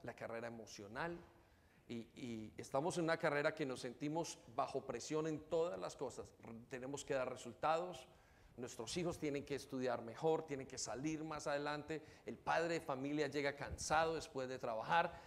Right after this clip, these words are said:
la mamá llega igualmente cansada porque también estaba trabajando, los hijos llegan presionados porque tienen que hacer una cosa o la otra, y, y, y todo el mundo, el ser humano vive bajo presión, y Dios lo sabe.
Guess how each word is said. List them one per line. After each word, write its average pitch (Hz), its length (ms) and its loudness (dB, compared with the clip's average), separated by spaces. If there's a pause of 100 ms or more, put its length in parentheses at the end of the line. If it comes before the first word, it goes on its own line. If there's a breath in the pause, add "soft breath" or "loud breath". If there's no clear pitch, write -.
(120)
la 131 180 2
mamá 135 380 2
llega 147 240 4
igualmente 139 480 2
cansada 156 520 4
porque 135 260 -2
también 123 340 -6
estaba 123 320 0
trabajando, 160 640 0 (260 loud breath)
los 120 220 -4
hijos 165 340 0 (260 loud breath)
llegan 139 380 0
presionados 135 680 -2
porque 123 240 -4
tienen 135 260 -2
que 135 80 -4
hacer 120 220 -2
una 120 180 -6
cosa 147 300 -2
o 127 40 4
la 120 120 2
otra, 160 360 2 (360 loud breath)
y, 135 80 -2
y, 139 320 -2
y 143 80 -6
todo 202 300 6
el 240 60 4
mundo, 165 460 2
el 127 100 -2
ser 151 180 0
humano 160 300 2
vive 131 280 0
bajo 123 200 -2
presión, - 380 -2
y 147 120 -2
Dios 160 280 -2
lo 180 160 -4
sabe. 170 400 -6